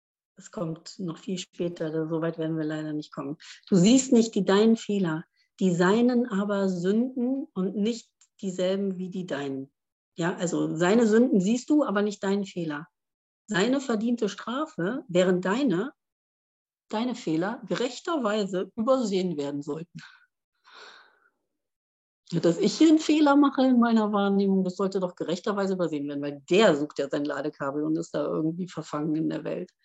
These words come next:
Ich ja nicht. <laughs> Also er glaubt,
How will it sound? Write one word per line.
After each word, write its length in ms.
Ich 240
ja 120
nicht. 380
<laughs> 480
Also 360
er 160
glaubt, 600